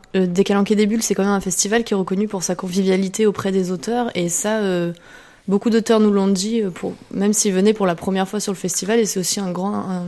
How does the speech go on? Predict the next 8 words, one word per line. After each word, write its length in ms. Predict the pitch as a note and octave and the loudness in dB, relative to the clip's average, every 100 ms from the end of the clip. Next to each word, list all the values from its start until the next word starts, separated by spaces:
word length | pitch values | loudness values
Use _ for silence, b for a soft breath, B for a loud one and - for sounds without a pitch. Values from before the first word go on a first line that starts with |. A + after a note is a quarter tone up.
| F3+ | -6
un 100 | F#3+ | -2
des 240 | G3+ G3+ F#3 | 2 2 0
atouts 200 | F#3+ G#3+ | -2 -4
du 120 | F#3+ | -8
festival. 520 | - F3+ - F3+ E3+ F3 _ - | -8 -6 -6 -6 -8 -10 _ -10
Donc 180 | F3+ - | -8 -8
ils 60 | |
sont 320 | - F#3 F3+ | -10 -8 -8